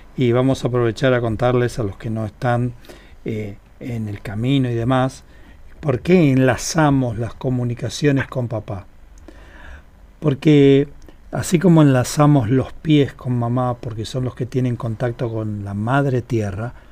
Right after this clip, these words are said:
la, la tierra que es el, el,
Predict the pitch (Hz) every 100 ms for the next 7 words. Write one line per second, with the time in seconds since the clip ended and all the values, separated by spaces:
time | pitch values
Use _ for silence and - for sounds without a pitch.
0 | - - - - 113 104 - - 104 101
1 | 135 139 120 110 - 110 117 - - -
2 | - - - 123 113 110 127 - 123 113
3 | 131